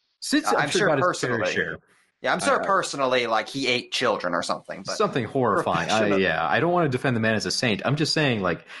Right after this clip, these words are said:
Speaker 1: there is a multifaceted history to a lot of these studio moguls that have been kind of forgotten by a new generation of fans. They're fascinating stories. Look back on the history of, like, M G M or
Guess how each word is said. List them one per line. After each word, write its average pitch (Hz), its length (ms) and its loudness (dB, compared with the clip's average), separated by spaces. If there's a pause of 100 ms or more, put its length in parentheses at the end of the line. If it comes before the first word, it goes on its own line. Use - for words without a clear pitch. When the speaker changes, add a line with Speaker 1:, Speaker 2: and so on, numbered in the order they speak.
(280)
Speaker 1:
there 196 120 2
is 151 140 0
a 123 120 0
multifaceted 117 800 -2
history 92 440 -2
to 98 240 -6
a - 20 -4
lot 98 220 0
of 92 80 -4
these 95 400 -2 (300)
studio 120 560 0
moguls 92 520 -2 (200)
that 95 180 0
have 101 80 -2
been 101 160 0
kind 117 240 -2
of 104 60 -6
forgotten 101 360 -2
by 95 140 0
a 87 40 -6
new 95 140 0
generation 90 460 0
of 80 80 -6
fans. 85 420 -2 (360)
They're 185 160 0
fascinating - 920 -2
stories. 98 600 0
Look 185 320 -4
back 151 260 0
on 127 80 0
the 98 140 0
history 98 480 0
of, 87 160 0
like, 85 240 -2
M 110 180 0
G 101 180 0
M 92 300 0
or 85 380 -2